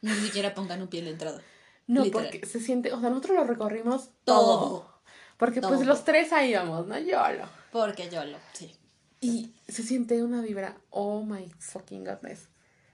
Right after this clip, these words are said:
Speaker 2: Hay lugares donde se siente bien fresco, bien
Speaker 1: Bien bonito,
Speaker 2: bonito.
Speaker 1: bien libre, bien padre.
Speaker 2: Y de repente entras a otro y es como de, "Oh, por Dios, sácame de aquí".
Speaker 1: Sí.
Speaker 2: De hecho, yo por eso no quise entrar a, a la parte en donde está el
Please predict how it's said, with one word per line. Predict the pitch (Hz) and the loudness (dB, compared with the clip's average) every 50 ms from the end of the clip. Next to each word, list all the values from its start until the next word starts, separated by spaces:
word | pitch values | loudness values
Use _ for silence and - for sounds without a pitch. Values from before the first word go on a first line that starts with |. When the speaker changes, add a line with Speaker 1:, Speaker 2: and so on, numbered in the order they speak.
| _ _ _ _ _ _ - - - - - - - - - - | _ _ _ _ _ _ -20 -20 -20 -20 -20 -20 -20 -20 -6 0
Speaker 2:
Hay | 247 294 320 | 2 6 6
lugares | 370 370 370 392 403 | 8 8 8 6 4
donde | 392 311 254 233 220 202 | 4 0 0 2 0 0
se | 208 208 208 | 0 -4 -6
siente | 220 214 220 277 | -8 -6 -4 -4
bien | 247 254 254 247 240 | -4 -4 -4 -6 -6
fresco, | 254 240 233 226 233 233 240 233 - - - 233 | -8 -8 -8 -8 -8 -8 -8 -8 -10 -10 -8 -4
bien | 208 220 247 247 | -2 2 2 4
Speaker 1:
Bien | 233 | 4
bonito, | 247 247 254 240 247 240 247 254 247 240 - 254 | 4 4 4 4 4 2 2 2 0 0 -2 -2
Speaker 2:
bonito. | 226 | -2
Speaker 1:
bien | 233 226 233 226 233 220 | -2 -2 -4 -4 -4 -6
libre, | 233 240 240 254 247 220 233 240 233 | -6 -6 -6 -6 -6 -4 -6 -6 -6
bien | 208 202 202 196 190 | -8 -10 -10 -12 -10
padre. | - - 247 254 262 262 254 262 254 254 254 - | -4 -2 0 0 0 -2 -2 -4 -6 -8 -8 -6
Speaker 2:
Y | - 240 | -6 -4
de | 220 233 | -2 -2
repente | 233 233 220 233 233 226 | -2 -2 -2 -2 -4 -2
entras | 233 285 254 240 | -2 -2 -2 -2
a | 220 214 | 0 0
otro | 202 208 220 247 | 0 0 0 -2
y | 240 | -2
es | 226 - | -4 -6
como | - 233 208 196 185 | -8 -8 -6 -6 -8
de, | 185 185 | -8 -10
"Oh, | 185 180 | -10 -10
por | - 185 - | -12 -12 -12
Dios, | 190 185 - | -12 -12 -12
sácame | 196 202 226 233 226 294 | -10 -8 -2 2 2 2
de | 269 | 2
aquí". | - - - - - - - - _ _ _ | 2 -2 -8 -10 -10 -10 -16 -20 _ _ _
Speaker 1:
Sí. | _ - - 185 - - - _ _ - 370 - - - - - - - - - | _ -12 -10 -10 -10 -10 -14 _ _ -16 -14 -14 -14 -16 -18 -18 -20 -20 -6 0
Speaker 2:
De | 214 302 | 0 4
hecho, | 311 - 415 381 | 6 6 6 6
yo | 370 370 | 6 4
por | - - 359 370 330 302 | 2 4 4 6 6 6
eso | 330 330 - 339 | 4 2 2 2
no | 277 285 277 269 | 4 4 2 2
quise | - 277 262 269 | 0 0 2 2
entrar | 277 262 254 233 240 226 220 | 0 0 0 0 0 0 0
a, | 226 226 226 - 233 226 220 | 0 -2 -2 -2 -2 -2 -2
a | - - 220 220 | -2 -2 -2 -2
la | 214 208 208 | -2 -2 -4
parte | 208 208 208 - 240 | -4 -4 -2 -2 -2
en | 233 226 | -2 -2
donde | 214 196 190 185 | -4 -6 -8 -10
está | 190 - - 196 190 185 185 - | -12 -8 -4 -2 -2 -2 -2 -4
el | - 214 208 202 185 185 170 - - - - - | -6 -8 -6 -6 -6 -8 -10 -10 -12 -14 -18 -20